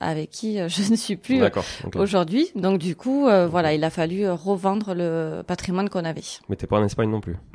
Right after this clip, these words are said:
Speaker 2: finalement.
Speaker 1: Le
Speaker 2: Toi, t'es pas partie en Espagne, au
Speaker 1: Si,
Speaker 2: final.
Speaker 1: je suis
Speaker 2: Si, ah, t'es
Speaker 1: partie.
Speaker 2: partie en Espagne,
Speaker 1: Si,
Speaker 2: ok.
Speaker 1: si, je
Speaker 2: Ah,
Speaker 1: suis
Speaker 2: ok,
Speaker 1: partie.
Speaker 2: tu vas nous expliquer ça,
Speaker 1: Oui,
Speaker 2: alors.
Speaker 1: oui,
Speaker 2: Ok.
Speaker 1: je suis partie vivre en Espagne, ouais. Oui,
Speaker 2: Ok.
Speaker 1: oui, tout à fait.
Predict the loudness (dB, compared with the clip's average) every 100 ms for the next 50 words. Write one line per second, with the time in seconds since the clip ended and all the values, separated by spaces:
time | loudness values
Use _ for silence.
0 | -20 -4 4 8 8 8 6 4 4 2
1 | 2 -4 -2 -2 -2 -4 -2 0 0 2
2 | 2 2 0 0 0 2 2 2 2 0
3 | 0 0 0 2 2 2 0 4 4 4
4 | 2 0 0 -6 -10 -4 0 2 4 4
5 | 2 0 0 -2 0 -4 -2 -2 0 0
6 | 0 -2 -2 -4 -8 -6 -4 -4 -6 -8
7 | -6 -6 -6 -12